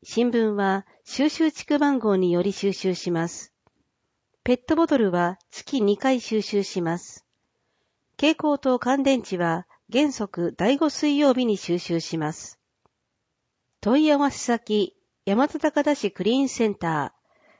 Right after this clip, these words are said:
ゴミ収集のこと、粗大ゴミの申し込みは、零七四五五三五三八三、美化推進課。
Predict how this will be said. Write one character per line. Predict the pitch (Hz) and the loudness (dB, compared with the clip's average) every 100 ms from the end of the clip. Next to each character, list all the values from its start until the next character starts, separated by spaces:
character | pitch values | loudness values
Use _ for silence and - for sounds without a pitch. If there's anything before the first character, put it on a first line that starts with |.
| _ _ | _ _
ゴ | 214 | 2
ミ | 294 320 | 4 4
収 | - 240 | 2 0
集 | - 233 | 0 0
の | 214 202 | 0 0
こ | 196 | -2
と、 | 190 185 - _ _ - | -2 -2 -4 _ _ -6
粗 | - | 0
大 | 226 302 | 4 6
ゴ | 320 | 6
ミ | 285 | 4
の | 214 175 | 4 2
申 | 180 208 | 0 -2
し | - | -2
込 | 202 | 0
み | 202 | 0
は、 | 190 185 190 - _ _ _ _ _ | 2 0 -2 -10 _ _ _ _ _
零 | 185 294 | 4 4
七 | 302 262 208 | 4 4 2
四 | 165 196 196 | 0 0 0
五 | 180 165 139 - _ _ _ | 2 2 0 -4 _ _ _
五 | 196 247 | 0 0
三 | 240 220 196 160 - _ _ _ | 0 -2 0 -2 -8 _ _ _
五 | - 277 | 0 2
三 | 302 285 226 | 2 0 0
八 | 175 185 - 202 | -2 -6 -8 -2
三、 | 202 165 147 - _ _ - | 0 0 -2 -10 _ _ -6
美 | 254 | -4
化 | - 220 | -2 -4
推 | - 190 | -2 -2
進 | 190 190 180 | -2 -4 -4
課。 | - 165 | -4 -4